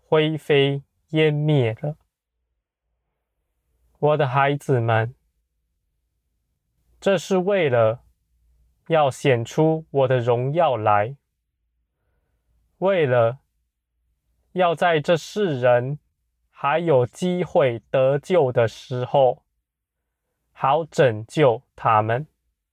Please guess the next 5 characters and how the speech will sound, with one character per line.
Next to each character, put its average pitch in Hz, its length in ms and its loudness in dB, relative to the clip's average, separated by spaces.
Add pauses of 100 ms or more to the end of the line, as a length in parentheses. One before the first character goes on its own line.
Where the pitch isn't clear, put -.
(1500)
我 151 140 0
的 156 100 0
孩 143 300 0
子 143 260 -4
们， 117 320 -2